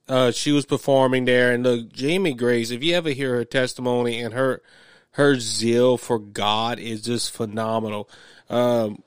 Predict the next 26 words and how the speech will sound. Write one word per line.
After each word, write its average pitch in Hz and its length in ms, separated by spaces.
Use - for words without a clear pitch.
that's 131 260
why 156 200
I - 20
disagree 139 400
with 131 100
a 127 40
lot 131 200
of 127 60
these 127 160
people 139 240
that 127 160
say 131 220
all 127 200
the 123 100
contemporary 139 640
music 127 400
artists 131 520
are 123 40
all 123 480
heathen 139 680
and 123 160
they 120 120
all 131 220
devils 123 640
and 123 120
everything. 123 260